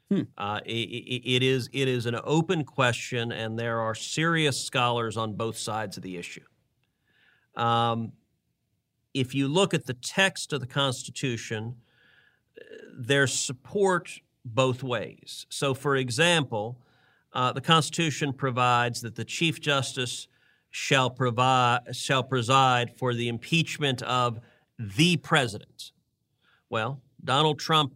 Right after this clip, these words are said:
Speaker 2: today is not the president. In the United States, there's only one the president at any point in time.
Speaker 1: That's why he
Speaker 2: And
Speaker 1: has the, the definite article, the.
Speaker 2: Right. Um, and the president today is Joe Biden.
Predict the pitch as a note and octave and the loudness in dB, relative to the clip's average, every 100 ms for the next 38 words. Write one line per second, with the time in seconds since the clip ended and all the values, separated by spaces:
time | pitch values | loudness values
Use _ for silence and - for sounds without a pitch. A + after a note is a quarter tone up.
0 | _ - C#3 E3 C#3 A#2+ C3+ B2 B2+ C3+ | _ -4 2 4 4 4 2 0 0 2
1 | B2 - - A2 C3+ C3 C#3 C#3+ F#2 E2 | 2 0 -8 2 2 2 2 0 0 -6
2 | B1 - G#2+ A2 A#2 C#3 C#3 - C#3+ C3 | -12 -10 -8 -4 0 0 -2 -2 -2 -2
3 | C3+ B2+ A#2+ C3+ B2+ B2 B2 C#3+ D3+ B2+ | -2 0 2 2 2 -2 0 2 2 2
4 | C3 B2+ C#3 C3+ A2+ A#2 A2+ - - - | 0 -2 0 0 0 -4 -6 -10 -20 -6
5 | A#2 B2+ B2+ B2+ C3 B2 B2+ B2+ G2 F#2 | 0 2 2 0 -2 -2 -2 0 0 -4
6 | D3+ - _ _ _ - B2+ C#3+ B2 B2 | -10 -14 _ _ _ -4 2 6 8 6
7 | C3+ - C3 C3 C#3+ B2 A#2+ A#2 D3 C3+ | 4 2 0 0 0 2 2 2 0 2
8 | D#3+ C#3 C#3 C#3+ E3 D#3 C#3+ A3+ - - | 4 4 4 4 2 2 2 2 0 -6
9 | _ _ _ _ _ A#2 F2+ - _ _ | _ _ _ _ _ -10 -10 -14 _ _
10 | _ _ _ - A2 A2+ A#2 A2+ A2+ G#2 | _ _ _ -2 2 6 6 4 0 -8
11 | - B2 B2 - G2+ C3+ C#3+ - C3+ B2 | -4 -2 -2 -4 0 2 2 4 4 4
12 | A#2+ C#3+ - D3 C#3 C#3 B2 D#3+ A#2 C#3 | -2 -6 -4 -2 2 2 2 0 -2 -2
13 | C#3 F#3+ A#2 | 4 4 2